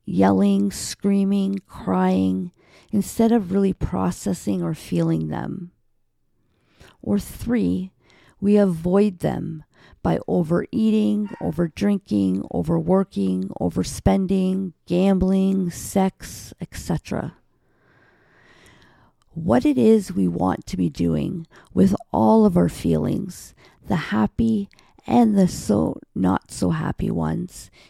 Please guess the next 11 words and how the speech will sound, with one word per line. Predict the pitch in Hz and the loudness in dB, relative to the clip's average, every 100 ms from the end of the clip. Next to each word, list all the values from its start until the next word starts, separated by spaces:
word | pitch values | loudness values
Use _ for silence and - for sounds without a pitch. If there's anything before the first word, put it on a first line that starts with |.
| - | -8
is | 226 190 | -4 0
we | 214 | 0
want | 190 202 208 | 0 -2 -2
to | - 233 | -4 -2
allow | 220 175 165 165 | -2 -2 -2 -2
them. | 156 - - 190 185 _ _ _ _ _ _ _ _ _ _ - - - | -4 -6 -8 -10 -14 _ _ _ _ _ _ _ _ _ _ -20 -20 -2
When | 202 196 | 2 4
we | 196 254 | 4 6
are | 294 | 6
experiencing | 277 - - 202 196 202 196 - 226 | 2 -6 -4 0 2 2 0 -2 -2
an | - | -4